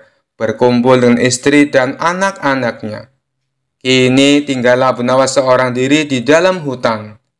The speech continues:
"Sekarang giliranmu, apa permintaanmu?" tanya kakek tua kepada Abu Nawas.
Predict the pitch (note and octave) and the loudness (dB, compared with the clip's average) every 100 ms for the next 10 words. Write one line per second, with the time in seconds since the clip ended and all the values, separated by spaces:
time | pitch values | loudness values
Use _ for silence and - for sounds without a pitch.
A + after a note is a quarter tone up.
0 | _ _ _ _ - C3+ C3 C3+ C3 C#3+ | _ _ _ _ -4 -2 0 2 2 2
1 | D#3 E3 D#3 C3+ C3 C3+ C3+ D3 C3+ A2 | 0 -2 -4 0 2 2 2 2 0 -2
2 | - _ _ _ - F3+ F#3+ F3+ E3+ D3+ | -12 _ _ _ -6 0 2 2 2 2
3 | C#3 C3+ B2+ A#2 G#2+ G#2+ _ _ _ _ | 2 0 -2 -4 -6 -14 _ _ _ _
4 | - A2+ A2+ A#2+ A#2+ A#2 A#2 A#2 B2+ C3 | -6 -2 0 0 -2 -2 -4 -2 0 0
5 | B2+ A#2+ D3 E3 F3+ F3+ D#3 C#3+ C3+ B2 | 0 -2 0 0 0 0 -2 -2 -2 0
6 | A2 G#2+ G#2+ - | 0 -2 -6 -16